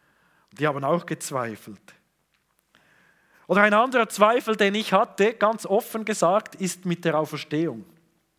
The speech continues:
Ich meine, dass Jesus gestorben ist am Kreuz, da habe ich keine Zweifel, da gibt es so viele Belege.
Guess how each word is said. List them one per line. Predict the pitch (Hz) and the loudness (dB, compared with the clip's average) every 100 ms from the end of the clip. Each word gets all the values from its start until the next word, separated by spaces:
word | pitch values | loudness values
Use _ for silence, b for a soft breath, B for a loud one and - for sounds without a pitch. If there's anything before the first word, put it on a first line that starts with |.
| _ _ - B B B B | _ _ -20 B B B B
Ich | |
meine, | 165 202 208 | 2 4 4
dass | 208 - | 0 0
Jesus | 208 240 247 233 - | 2 2 0 -4 -2
gestorben | 214 - 202 247 240 226 | 0 4 4 4 0 -2
ist | 226 202 | 0 0
am | 185 | 0
Kreuz, | - 180 196 226 - - B B B B B B _ _ _ - | 0 2 2 -2 -6 -10 B B B B B B _ _ _ 0
da | 185 | 2
habe | 190 180 | 2 -2
ich | - | 0
keine | 190 226 226 | 0 2 -2
Zweifel, | - 208 233 247 247 | 0 2 2 -2 0
da | 202 | 0
gibt | 180 175 | 0 -2
es | - | 0
so | 202 | 0
viele | 220 202 190 | 0 0 0
Belege. | 170 160 196 - 196 | 0 2 0 0 -2